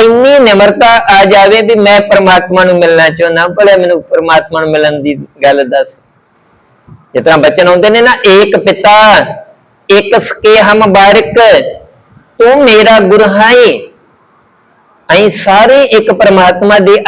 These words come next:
ਅੰਸ਼ ਹਾਂ, ਅਸੀਂ ਸਾਰੇ ਉਹਦੇ ਬੱਚੇ ਹਾਂ, ਤੇ ਆਪਸ ਵਿੱਚ ਸਾਡਾ ਇੱਕ ਰਿਸ਼ਤਾ ਵੀ ਹੈ ਗੁਰ ਭਾਈਆਂ ਵਾਲਾ। "ਏਕ ਪਿਤਾ, ਏਕ ਸਕੇ ਹਮ ਬਾਰਿਕ,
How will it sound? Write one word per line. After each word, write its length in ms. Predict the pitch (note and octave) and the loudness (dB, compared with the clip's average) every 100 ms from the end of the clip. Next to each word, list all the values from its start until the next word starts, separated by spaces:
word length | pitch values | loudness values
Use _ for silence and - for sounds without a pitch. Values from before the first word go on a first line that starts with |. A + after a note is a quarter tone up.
| F#3+ | 0
ਅੰਸ਼ 280 | G#3+ - A3+ | -2 -2 0
ਹਾਂ, 380 | G#3 E3 B2 - - - _ _ _ _ _ _ _ _ - | 0 0 -4 -12 -20 -20 _ _ _ _ _ _ _ _ -4
ਅਸੀਂ 200 | G3+ G#3+ | -2 -2
ਸਾਰੇ 300 | - A#3+ C#4+ | 0 2 2
ਉਹਦੇ 300 | C4 A3 A3 | 0 0 2
ਬੱਚੇ 380 | G3+ F#3+ - G#3+ | 2 0 0 0
ਹਾਂ, 100 | A3 | 0
ਤੇ 80 | - | -2
ਆਪਸ 480 | - A#3+ A#3+ A3 G3+ | 0 0 0 -4 -4
ਵਿੱਚ 160 | F#3+ | -2
ਸਾਡਾ 200 | F3+ F3+ | -2 0
ਇੱਕ 200 | F#3 F#3 | 0 0
ਰਿਸ਼ਤਾ 360 | E3+ E3 - F#3+ | -2 -4 -2 0
ਵੀ 180 | F3+ G3+ | 2 0
ਹੈ 60 | |
ਗੁਰ 320 | E3+ D3 E3 D#3+ | 0 -2 -4 -4
ਭਾਈਆਂ 320 | F3 C3+ C3+ | -4 -2 -2
ਵਾਲਾ। 440 | D3 D3 B2+ A#2 - _ _ _ _ _ _ - - _ _ _ _ _ | 0 2 0 -4 -20 _ _ _ _ _ _ -20 -20 _ _ _ _ _
"ਏਕ 280 | F#3 G#3+ G#3 | -2 0 -2
ਪਿਤਾ, 400 | G#3 G3 G#3 G#3 | -4 -4 0 0
ਏਕ 400 | G#3 G#3 G3 G3+ | 0 0 -2 -2
ਸਕੇ 320 | G3+ - G#3 G#3 | -6 -4 0 0
ਹਮ 260 | F#3+ G3 | 0 0
ਬਾਰਿਕ, 500 | F#3 G3 G#3+ - - | 2 2 2 -2 -10